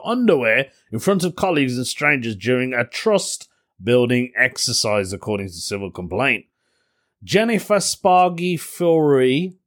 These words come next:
well, there's the name. Shout out to Jennifer Spargy Fulgarogi, who's twenty-three. Happy birthday, Bab. Filed the lawsuit last month in Los Angeles County Superior Court.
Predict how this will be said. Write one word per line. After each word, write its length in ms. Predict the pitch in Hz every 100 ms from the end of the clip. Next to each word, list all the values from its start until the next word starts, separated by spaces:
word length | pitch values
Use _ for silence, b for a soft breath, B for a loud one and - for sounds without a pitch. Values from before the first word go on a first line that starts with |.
| _ _
well, 200 | 107 92
there's 260 | 87 104 98
the 80 | 90
name. 240 | 87 101 _ _ _
Shout 380 | - 226 233 208
out 40 |
to 80 | 185
Jennifer 420 | 165 226 220 190
Spargy 480 | 180 - 214 208 190
Fulgarogi, 920 | - 214 196 175 196 214 175 151 170 - _ _ _ _ _ _ -
who's 220 | 131 123
twenty-three. 840 | - 226 214 165 - 123 135 143 143
Happy 460 | 208 233 - 185 156 -
birthday, 680 | 127 127 123 - 123 123 113 -
Bab. 340 | 120 120 113 - _ _ _ _ _ _
Filed 300 | - 190 208
the 80 | 180
lawsuit 500 | 156 151 147 147 143
last 240 | 139 127
month 220 | 123 127 120
in 60 |
Los 200 | 143 170
Angeles 360 | 160 147 135 123
County 460 | - 156 151 147
Superior 600 | 139 131 - 117 113 110 107
Court. 540 | - 117 117 98 -